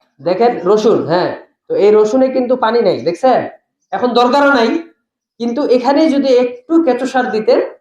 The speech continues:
দেখতেন যে এখানে ময়শ্চার ধরে রাখতো। হ্যাঁ, সুন্দর হতো, আরো ভালো হতো।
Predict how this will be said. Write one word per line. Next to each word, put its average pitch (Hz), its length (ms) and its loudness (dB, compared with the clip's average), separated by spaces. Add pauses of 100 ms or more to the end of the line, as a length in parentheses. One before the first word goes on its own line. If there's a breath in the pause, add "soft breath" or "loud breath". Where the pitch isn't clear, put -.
(420)
দেখতেন 190 440 0
যে 214 100 2
এখানে 202 300 0
ময়শ্চার 170 460 -2
ধরে 151 200 -2
রাখতো। - 280 -8 (1160)
হ্যাঁ, 208 240 -6 (120)
সুন্দর 196 420 -4
হতো, 165 180 -2
আরো 151 200 0
ভালো 156 200 0
হতো। 135 240 -8